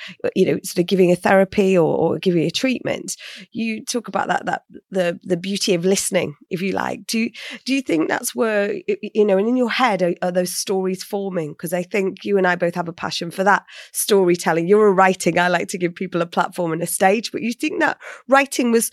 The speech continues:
sort of part of your, that future vision of, of going, "I want to write about," not necessarily those stories on the, the therapy couch, but, you know, that, that, is that where that writing sort of was sparked again to come back into,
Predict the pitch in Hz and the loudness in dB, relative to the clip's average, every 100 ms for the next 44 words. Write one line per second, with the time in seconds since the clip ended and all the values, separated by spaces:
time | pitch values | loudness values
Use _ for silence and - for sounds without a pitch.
0 | - - - 220 - - 254 262 233 190 | -10 -12 -6 -6 -4 2 2 2 -4 -4
1 | 180 160 - _ _ - 190 - - 214 | -2 -2 -6 _ _ -4 -4 -4 -12 -8
2 | 233 - 208 185 165 - 165 151 151 - | -6 -2 0 2 2 0 -4 -6 -8 -8
3 | 170 175 156 - 240 320 311 202 180 214 | -8 -6 -6 -6 -6 -4 -4 -2 0 0
4 | 254 208 165 147 - 196 247 - - 190 | -2 -4 -2 -2 -2 0 0 0 2 4
5 | 180 180 185 214 190 180 180 170 165 165 | 6 4 4 2 4 6 6 6 4 2
6 | - - 208 233 226 240 208 - 170 - | -4 0 2 4 4 2 -4 -4 -4 -4
7 | - - - - 196 170 180 - 202 - | -8 -4 -4 0 0 0 -2 -4 -10 -6
8 | 202 254 285 247 - 208 208 - 190 - | -4 -2 -2 -2 0 0 -2 -2 -4 -2
9 | 180 185 180 - 190 208 202 - 185 - | -4 -2 -2 0 0 0 -2 -6 -4 -4
10 | - 185 - 175 180 190 - 190 - 190 | -6 -8 -6 -4 -4 -4 -2 -2 -2 -6